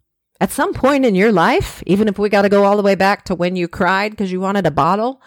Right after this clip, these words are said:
you asserted what you wanted and needed in life. How far back do you have to go to find that unwounded version of you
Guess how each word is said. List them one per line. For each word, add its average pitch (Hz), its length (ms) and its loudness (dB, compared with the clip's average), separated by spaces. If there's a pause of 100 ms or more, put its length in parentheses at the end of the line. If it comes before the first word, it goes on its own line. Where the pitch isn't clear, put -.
(420)
you 262 300 2
asserted 240 720 0
what 190 240 0
you 233 160 0
wanted 233 420 0
and 165 180 0
needed 190 340 4
in 147 180 0
life. 110 500 -4 (1300)
How 277 240 0
far 339 260 0
back 262 300 0
do 247 80 -2
you 240 80 2
have 247 240 0
to 214 80 -2
go 180 320 2
to 156 80 2
find 156 720 -2 (380)
that 151 300 2
unwounded 202 720 2
version 160 640 -2
of 147 360 0
you 151 480 -2